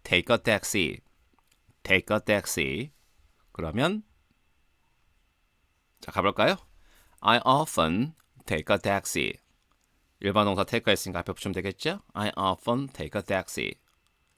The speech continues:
자, 또 가겠습니다. 이번에는 rarely 가겠습니다. 거의 뭐뭐 하지 않는 뜻입니다. "나는 거의 아프지 않아요." 어, 건강한 사람 같아요. 음, 병원 자주 안 간다는 소리죠, 거의. 음, 영어로 한다면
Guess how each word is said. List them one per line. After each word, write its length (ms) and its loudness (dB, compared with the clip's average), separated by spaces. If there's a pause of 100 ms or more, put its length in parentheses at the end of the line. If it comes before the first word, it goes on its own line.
(420)
자, 100 -6
또 160 -2
가겠습니다. 640 -4 (800)
이번에는 640 2
rarely 580 6
가겠습니다. 500 -4
거의 280 2
뭐뭐 240 2
하지 160 0
않는 400 0
뜻입니다. 800 -8 (840)
"나는 240 2
거의 220 4
아프지 300 0
않아요." 280 0
어, 140 -6
건강한 360 2
사람 200 2
같아요. 400 -2 (140)
음, 260 -10 (340)
병원 160 0
자주 140 -2
안 100 -4
간다는 180 -2
소리죠, 260 -6
거의. 380 -4 (120)
음, 160 -12 (760)
영어로 180 -6
한다면 440 -2